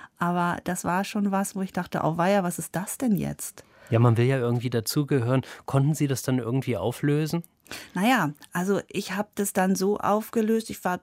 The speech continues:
Speaker 1: ziemlich gut in der Schule, ich hab die anderen abschreiben lassen, damit macht man sich ja schon mal ein bisschen Freunde.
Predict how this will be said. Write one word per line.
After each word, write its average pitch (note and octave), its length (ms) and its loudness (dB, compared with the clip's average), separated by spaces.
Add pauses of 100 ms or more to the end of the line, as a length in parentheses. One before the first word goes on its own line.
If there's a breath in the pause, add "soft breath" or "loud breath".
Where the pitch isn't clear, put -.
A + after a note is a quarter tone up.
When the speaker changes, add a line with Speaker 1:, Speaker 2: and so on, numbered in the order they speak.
Speaker 1:
ziemlich G#3 300 0
gut A#3 180 0
in A#3 100 2
der A3+ 100 2
Schule, A3+ 260 -2
ich G3+ 100 -4
hab F3 120 -6
die - 100 -6
anderen F3 200 -2
abschreiben G#3+ 520 0
lassen, G#3 300 0
damit F#3+ 280 -2
macht F#3 220 -4
man G3 100 0
sich G3 160 -6
ja F#3+ 120 -4
schon F#3+ 140 -6
mal F#3 120 0
ein F3+ 80 0
bisschen F#3+ 300 -2
Freunde. F#3+ 500 2